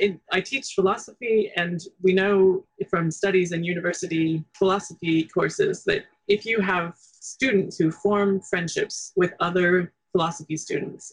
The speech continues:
and discuss what they're reading outside of the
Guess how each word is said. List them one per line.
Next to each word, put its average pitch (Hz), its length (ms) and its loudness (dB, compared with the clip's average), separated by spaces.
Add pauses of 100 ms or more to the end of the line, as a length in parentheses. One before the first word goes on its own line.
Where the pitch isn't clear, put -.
and 175 140 0
discuss - 840 -4
what 175 180 0
they're 170 160 0
reading 165 500 -2
outside 175 500 -2 (240)
of 165 240 -6
the 170 320 4